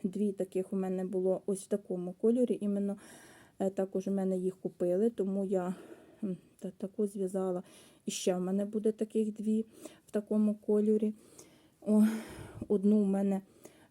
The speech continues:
купили ось таку. Також вона на-, в нашому жовто-блакитному.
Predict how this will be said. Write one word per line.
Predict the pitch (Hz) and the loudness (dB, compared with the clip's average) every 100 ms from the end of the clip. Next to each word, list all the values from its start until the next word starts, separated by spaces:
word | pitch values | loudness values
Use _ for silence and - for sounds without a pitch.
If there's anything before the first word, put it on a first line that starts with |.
| 196 | -8
купили | - 190 196 190 185 | -4 0 2 4 2
ось | 185 180 | 0 -4
таку. | - 175 - 165 165 202 262 - - - _ _ _ _ _ | -8 -10 -4 -4 -2 -4 -4 -8 -20 -20 _ _ _ _ _
Також | - 185 185 208 - | -12 -10 -10 -12 -8
вона | 190 185 185 185 _ _ _ _ _ _ - | -8 -6 -8 -12 _ _ _ _ _ _ -8
на-, | 196 | -8
в | 190 190 | -6 -6
нашому | 185 185 - 190 185 | -6 -8 -6 -4 -4
жовто-блакитному. | 185 190 185 190 190 185 180 196 185 185 185 185 | -4 -6 -4 -6 -4 -6 -6 -4 -4 -4 -6 -6